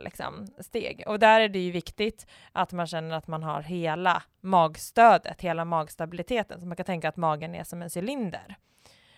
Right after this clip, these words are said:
Eh, där både liksom det går upp, uppifrån, eh, eh, bröstbenet kan man säga, och ner från bäckenet. Att det är därifrån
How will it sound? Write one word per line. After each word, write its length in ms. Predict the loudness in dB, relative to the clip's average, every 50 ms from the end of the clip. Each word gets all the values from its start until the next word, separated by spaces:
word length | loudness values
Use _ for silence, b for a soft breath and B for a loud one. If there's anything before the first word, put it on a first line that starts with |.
| b
Eh, 260 | b -2 0 0 2 4
där 180 | 4 4 4
både 360 | 4 4 2 2 2 2 0
liksom 300 | -6 -6 -10 -10 -10 -8
det 60 | -8 -4
går 140 | -4 -2
upp, 200 | -4 -4 -6 _ -12 -12 -12 -10 -10 -12 -10 -8
uppifrån, 720 | -8 -6 -6 -6 -6 -4 -2 0 2 2 2 2 0 -4 -8 B B B B B B B
eh, 500 | -10 -8 -6 -6 -6 -6 -8 -8 -10 -10 -12
eh, 420 | -14 -14 -12 -10 -10 -10 -10 -12 -14 -18 -20 _
bröstbenet 840 | _ -12 -6 -6 -6 -6 -8 -14 -10 -8 -6 -4 -4 -4 -6 -6 -8
kan 120 | -10 -10
man 100 | -8 -6
säga, 280 | -6 -4 -2 -2 -2 -2
och 200 | -2 -4 -6 -6
ner 240 | -6 -4 -4 -6
från 180 | -6 -6 -6 -6
bäckenet. 600 | -6 -8 -8 -4 -4 -4 -4 -4 -8 -12 _ -12
Att 100 | -12 -8
det 80 | -6 -4
är 40 |
därifrån 560 | -2 0 0 0 0 -2 -6 -12 -14 -14 -14